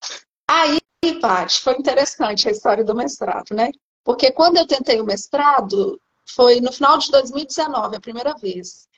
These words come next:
Aí tinha que preencher os papéis e tinha que mandar pelos correios pra faculdade, pra federal.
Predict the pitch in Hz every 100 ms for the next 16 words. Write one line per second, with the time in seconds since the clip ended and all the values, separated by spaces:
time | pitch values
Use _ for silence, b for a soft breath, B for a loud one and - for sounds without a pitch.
0 | _ _ - 240 330 294 339 311 311 -
1 | - 226 240 427 - - 226 - 202 220
2 | 247 294 - 269 294 269 240 240 - -
3 | 269 330 359 - 330 370 262 233 233 -
4 | - 269 269 370 427 208 175 - - 196
5 | 214 233 240 180 165